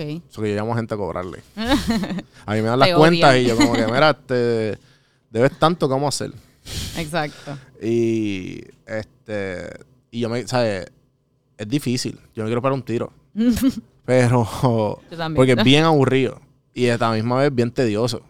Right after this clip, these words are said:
Speaker 1: Porque es
Speaker 2: Sí.
Speaker 1: como que repetitivo. Pero cuando llego aquí es como que, ah. Y cuando la gente quiere mi, mi input o quiere como que, que, que, que lo ayuden en X, yo,
Speaker 2: Ujú.
Speaker 1: "Ah, pues dale, vamos allá". O sentarme a hablar. Ya llevamos, ¿cuánto llevamos, Santi? Nice.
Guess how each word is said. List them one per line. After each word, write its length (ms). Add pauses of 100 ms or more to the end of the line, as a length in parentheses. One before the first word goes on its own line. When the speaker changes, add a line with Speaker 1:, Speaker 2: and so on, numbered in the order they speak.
(140)
Speaker 1:
Porque 180
es 60
Speaker 2:
Sí. 40
Speaker 1:
como 140
que 60
repetitivo. 640 (540)
Pero 200
cuando 220
llego 240
aquí 180
es 60
como 220
que, 100
ah. 600 (440)
Y 100
cuando 200
la 80
gente 220
quiere 240
mi, 680 (360)
mi 240
input 360
o 60
quiere 240
como 200
que, 140
que, 180
que, 220 (160)
que 80
lo 80
ayuden 340
en 200
X, 120
yo, 100
Speaker 2:
Ujú. 80
Speaker 1:
"Ah, 80
pues 120
dale, 140
vamos 200
allá". 200 (460)
O 180
sentarme 380
a 40
hablar. 180
Ya 180
llevamos, 240
¿cuánto 180
llevamos, 320
Santi? 240 (1900)
Nice. 260